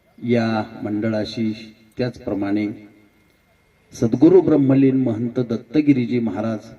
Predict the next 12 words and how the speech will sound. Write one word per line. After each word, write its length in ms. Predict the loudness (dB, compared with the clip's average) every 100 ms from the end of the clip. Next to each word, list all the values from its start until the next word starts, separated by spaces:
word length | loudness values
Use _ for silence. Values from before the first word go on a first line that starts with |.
| _
श्री 120 | -16
क्षेत्र 440 | -14 -12 -12 -10 -12
सावखेडा 600 | -6 -4 -4 -4 -8 -8 -12 -20 _ _ _ _ -6
या 120 | -4 0
दोन्हीही 520 | 2 4 4 4 2
साधूंच्या 760 | 2 -2 2 4 4 2 -2 -4 -10 -20 -20 _ _ _ _ _
आणि 540 | -2 0 2 0 -2 -6 -12 -20 _
निकटचा 640 | 0 2 2 0 0 0 -2
हा 100 | 0
परिवार 480 | -2 0 0 0 -2
आहे, 320 | -4 -4 -6 -6 -12 -20 _ _ _ _
अध्यात्माचा 800 | -14 -6 -4 -4 -2 -4 -4 -4